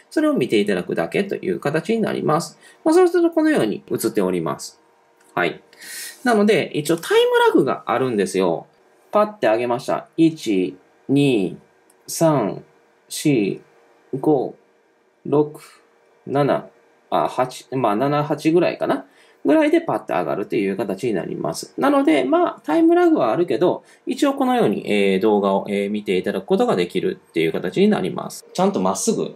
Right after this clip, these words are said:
まっすぐして映しますからね。すいませんね。で、あの、電気もちょっと暗くしてやると思います。あの、その方が、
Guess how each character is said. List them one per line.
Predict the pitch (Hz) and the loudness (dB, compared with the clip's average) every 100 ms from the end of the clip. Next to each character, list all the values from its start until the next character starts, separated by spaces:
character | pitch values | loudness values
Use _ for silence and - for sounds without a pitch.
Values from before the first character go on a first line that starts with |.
| - | -10
ま | - 151 | -2 0
っ | 170 | 0
す | - - | 0 2
ぐ | 208 92 | 2 0
し | - - | -2 -6
て | - - - | -6 -8 -12
映 | 110 107 | -8 -4
し | 95 | -2
ま | 95 | -4
す | 90 | -4
か | - - | -8 -4
ら | |
ね。 | 135 151 - - - | -4 -6 -12 -20 -16
す | - 92 | -4 -2
い | |
ま | 85 | -2
せ | 82 | -2
ん | 87 | 0
ね。 | 202 247 _ _ _ _ - | 0 -2 _ _ _ _ -2
で、 | 302 - - - | -2 -2 -8 -6
あ | 165 | 0
の、 | 156 151 156 | 0 0 0
電 | 392 427 | 0 0
気 | 165 | 0
も | 131 | -2
ち | - | -2
ょ | |
っ | |
と | 135 | 0
暗 | 247 262 | 2 2
く | 247 | 0
し | 123 | -2
て | - | 0
や | 131 | 0
る | 170 | -2
と | - 113 | 0 0
思 | 127 | 2
い | 123 | 2
ま | 123 117 | 0 0
す。 | 123 - | -2 0
あ | 113 | 0
の、 | 110 | 0
そ | 180 | 2
の | 175 | 0
方 | 170 139 | 2 0
が、 | 95 80 | 2 -2